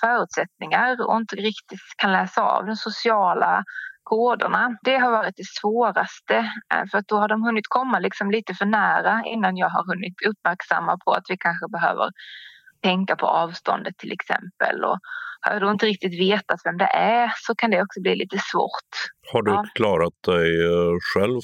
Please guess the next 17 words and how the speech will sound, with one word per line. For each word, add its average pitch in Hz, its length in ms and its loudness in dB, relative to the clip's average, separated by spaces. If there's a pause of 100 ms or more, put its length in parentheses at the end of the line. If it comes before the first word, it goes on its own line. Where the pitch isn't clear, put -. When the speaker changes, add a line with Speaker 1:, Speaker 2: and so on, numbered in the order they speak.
Speaker 2:
från 104 180 4
att 92 100 2
bli 85 100 2 (120)
sjuk? 104 180 0 (800)
Speaker 1:
Hittills 208 560 0
har 196 240 4
jag 185 140 2
det. 180 280 2 (440)
Och 196 80 2
ibland 180 320 2
bara 180 240 2
på 180 140 -2
ren 170 300 0
tur, - 180 0 (180)
tror 170 200 2
jag, - 140 2 (380)
faktiskt. - 580 -6